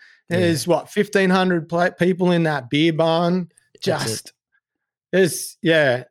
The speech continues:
Speaker 1: it's, it's a feeling I'll never forget. And the early days of the Three Wise Monkeys and, um,
Speaker 2: That's
Speaker 1: some
Speaker 2: a
Speaker 1: of
Speaker 2: shit
Speaker 1: those
Speaker 2: lug.
Speaker 1: bands.
Speaker 2: That's a shit lug, that. <laughs> Oh, fuck that.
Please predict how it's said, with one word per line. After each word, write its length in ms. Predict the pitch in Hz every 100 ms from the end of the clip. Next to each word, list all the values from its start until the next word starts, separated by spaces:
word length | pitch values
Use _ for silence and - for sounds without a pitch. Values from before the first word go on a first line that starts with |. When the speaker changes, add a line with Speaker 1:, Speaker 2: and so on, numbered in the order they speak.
| _
Speaker 1:
it's, 500 | - 156 - - - - _ _
it's 200 | 165 156
a 40 | 160
feeling 460 | - 180 185 170
I'll 140 | 156 151
never 240 | 151 143
forget. 500 | - 139 143 143 127
And 440 | 139 135 131 131 127 _ _ -
the 180 | 135 147
early 260 | 156 156
days 360 | 143 143 143 139
of 60 |
the 60 | 131
Three 240 | 131 139
Wise 240 | 135 131 127
Monkeys 600 | 127 131 117 123 127 113
and, 320 | 123 117 113 - _ _ _ _ _ _ _ _ _ _ -
um, 380 | 135 117 113 107 - - - _ -
Speaker 2:
That's 100 | 156
Speaker 1:
some 180 | 196
Speaker 2:
a 40 | 165
Speaker 1:
of 60 |
Speaker 2:
shit 80 | 131
Speaker 1:
those 80 | 117
Speaker 2:
lug. 120 | 127 131
Speaker 1:
bands. 180 | 139
Speaker 2:
That's 180 | 147 151
a 80 | 143
shit 340 | - - 135
lug, 240 | - 117 101
that. 500 | 110 117 - - 113
<laughs> 20 | - - 698 - -
Oh, 360 | 226 170 - -
fuck 340 | - - - -
that. 220 | 135 -